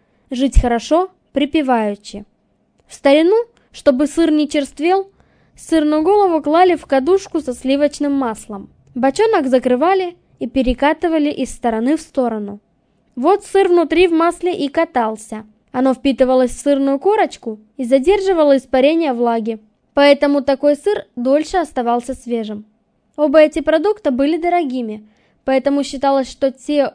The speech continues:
у кого есть сыр и кто хранит его в масле, живут припеваючи. У Христа за пазухой. Хорошо, комфортно, в безопасности. Высшая степень защиты.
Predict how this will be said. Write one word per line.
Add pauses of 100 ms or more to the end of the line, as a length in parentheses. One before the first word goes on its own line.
у
кого
есть
сыр (240)
и
кто
хранит
его
в
масле, (320)
живут
припеваючи. (1700)
У
Христа
за
пазухой. (400)
Хорошо, (360)
комфортно,
в
безопасности. (280)
Высшая
степень
защиты.